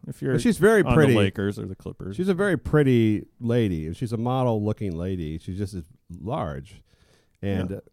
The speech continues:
Speaker 2: I mean, she's not just heavy, she's also tall. I think she's five nine or something. So she's like a Khloe Kardashian, you know, size.
Speaker 1: She's, she's at the level where if it's a,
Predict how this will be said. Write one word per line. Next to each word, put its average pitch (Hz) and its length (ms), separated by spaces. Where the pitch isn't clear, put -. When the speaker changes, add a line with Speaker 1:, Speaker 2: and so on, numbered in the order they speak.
Speaker 2:
I 117 40
mean, 131 100
she's 135 140
not 135 120
just 107 180
heavy, 117 280
she's 90 180
also 87 220
tall. 82 460
I 87 40
think 101 140
she's 87 180
five 76 260
nine 90 320
or 80 80
something. 73 420
So 78 300
she's 135 240
like 127 140
a 117 60
Khloe 104 480
Kardashian, 87 840
you 90 80
know, 71 200
size. 82 420
Speaker 1:
She's, 320 440
she's 226 340
at 214 140
the 208 100
level 147 480
where 120 380
if 110 160
it's 127 220
a, 107 300